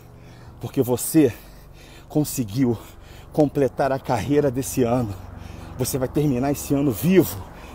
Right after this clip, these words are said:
viva, vai terminar esse ano saudável, cheio de saúde, vai terminar esse ano próspero,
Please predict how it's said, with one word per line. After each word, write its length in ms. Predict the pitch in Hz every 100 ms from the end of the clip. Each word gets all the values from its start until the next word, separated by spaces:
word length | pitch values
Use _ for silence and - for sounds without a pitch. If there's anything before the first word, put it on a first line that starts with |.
| -
viva, 600 | 98 151 202 156 - 95 - - - - - - - -
vai 120 | 143
terminar 400 | 139 170 147 151
esse 220 | 156 -
ano 260 | 151 160 120 - - - - - - -
saudável, 1000 | - - 131 113 120 151 151 - 120 95 - - - - - - -
cheio 340 | - - 165 156
de 140 | 147
saúde, 680 | - 131 123 170 175 110 101 87 - - - - - - -
vai 100 | 135
terminar 380 | 135 170 156 156
esse 260 | 160 - 165
ano 340 | 190 170 123 - - - - - - -
próspero, 640 | 151 151 143 - 117 110